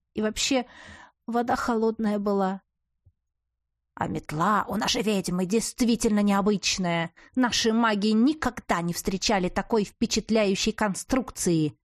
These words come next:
продолжал рассказывать неизвестным зрителям Колобкович. Экран снова ожил, показывая старенький робот-пылесос, стоящий под моей кроватью. Его мне подарил бывший парень,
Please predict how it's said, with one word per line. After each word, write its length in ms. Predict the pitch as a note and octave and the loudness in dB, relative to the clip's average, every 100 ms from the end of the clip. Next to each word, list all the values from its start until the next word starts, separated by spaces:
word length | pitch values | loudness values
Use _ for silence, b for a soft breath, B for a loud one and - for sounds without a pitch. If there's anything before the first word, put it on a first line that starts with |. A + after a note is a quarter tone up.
| _ _ _ _ _ - | _ _ _ _ _ -6
продолжал 460 | G3+ G3+ G3 G#3+ | -2 0 2 0
рассказывать 640 | G3+ G3+ - A#3 G3+ G3 G3+ | 0 -2 -2 -2 0 0 0
неизвестным 640 | G#3 G3+ G#3+ G3 G3+ G3 | 2 2 2 2 0 2
зрителям 440 | G#3+ A#3+ A3+ G#3+ | 2 2 2 0
Колобкович. 800 | G3+ G#3+ G#3 - G#3+ E3 - - _ _ _ _ _ _ _ - | 2 2 0 0 -2 -2 -4 -12 _ _ _ _ _ _ _ -4
Экран 360 | B3+ C#4 C4 | 0 2 2
снова 440 | B3+ C4+ C4 G#3 G3+ | 2 2 4 4 0
ожил, 560 | D4+ C#4+ A#3 F3+ D#3+ - _ - | 2 2 2 0 -4 -8 _ -4
показывая 720 | A3+ A3 C#4 B3+ A3+ G#3+ G#3+ | -2 0 0 0 0 0 0
старенький 640 | - - C#4+ A#3 A3 - A3 | -2 -2 0 2 0 0 2
робот-пылесос, 1300 | B3+ C4+ A#3+ B3 - B3+ B3+ - - A3+ - - - - | 2 2 0 -4 0 2 2 0 0 0 -2 -8 -14 -16
стоящий 680 | - A3 A3 F#3+ - - | -4 0 2 0 -2 -4
под 220 | - G#3+ | -2 0
моей 300 | G#3+ G#3+ G3+ | 2 2 0
кроватью. 680 | F#3+ - G#3+ F#3+ - F#3 F3+ - _ _ _ _ _ - | 0 0 0 0 -4 -8 -8 -12 _ _ _ _ _ -2
Его 300 | A#3 C4 D4+ | 2 4 4
мне 240 | C#4+ C#4 | 4 2
подарил 480 | C#4 C4 C4+ C#4+ B3+ | 2 0 2 2 2
бывший 340 | C4 B3+ - | 2 0 -2
парень, 400 | C#4 D#4+ A3 D#3+ | 0 0 2 -2